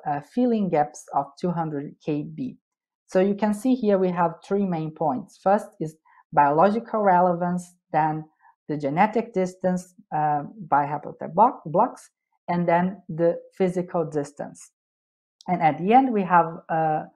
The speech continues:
a snp chip with one hundred eighty-two K, uh, tiled, which were from one hundred and one, one hundred and three, uh,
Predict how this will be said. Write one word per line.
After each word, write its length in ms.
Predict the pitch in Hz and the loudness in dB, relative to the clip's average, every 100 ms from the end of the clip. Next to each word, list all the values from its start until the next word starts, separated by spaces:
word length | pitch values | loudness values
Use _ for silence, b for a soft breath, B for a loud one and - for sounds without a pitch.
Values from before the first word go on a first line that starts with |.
| - | -8
a 40 | |
snp 320 | 165 214 214 | -2 -2 -2
chip 260 | - 202 196 | -2 -4 -2
with 160 | 165 160 | -6 -2
one 140 | 185 | -4
hundred 340 | 180 180 165 165 | -2 -2 -2 -2
eighty-two 640 | 170 170 160 - 160 165 - _ | -4 -6 -10 -8 -6 -6 -12 _
K, 300 | 247 269 302 - b b b b b | 0 0 -2 -8 b b b b b
uh, 380 | 175 180 175 175 175 | 0 4 6 4 2
tiled, 500 | 208 208 214 220 208 - _ | 2 2 4 2 0 -8 _
which 340 | 170 170 175 170 | -6 -6 -6 -4
were 400 | 170 175 170 170 | 0 2 2 0
from 340 | - 165 156 | -4 -4 -2
one 160 | 180 190 | -2 0
hundred 360 | 185 170 165 | -2 0 -2
and 200 | 165 160 | -2 -4
one, 340 | 160 160 165 - _ _ | -2 -2 -4 -10 _ _
one 200 | 160 185 | -4 -2
hundred 340 | 185 180 165 160 | 0 -2 -2 -4
and 200 | 160 - | -8 -2
three, 320 | 208 214 - _ _ _ _ _ _ - | 0 0 -2 _ _ _ _ _ _ -6
uh, 220 | 151 147 | 0 0